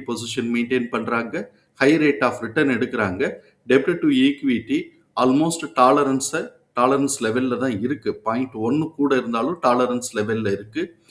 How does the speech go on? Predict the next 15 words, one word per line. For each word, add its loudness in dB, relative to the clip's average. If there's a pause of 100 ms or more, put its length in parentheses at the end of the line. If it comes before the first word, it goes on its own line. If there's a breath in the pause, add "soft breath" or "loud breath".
(280 soft breath)
பி 2
இ 10
and 4
பி -2
பி -2
ஐ 2
பொறுத்த -4
வரைக்கும் -2
சப்-, -4 (340)
நமக்கு -2
இது -2
எக்ஸ்பென்சிவ் -2
வேல்யூவேஷன் 0
தான். -4
So, 0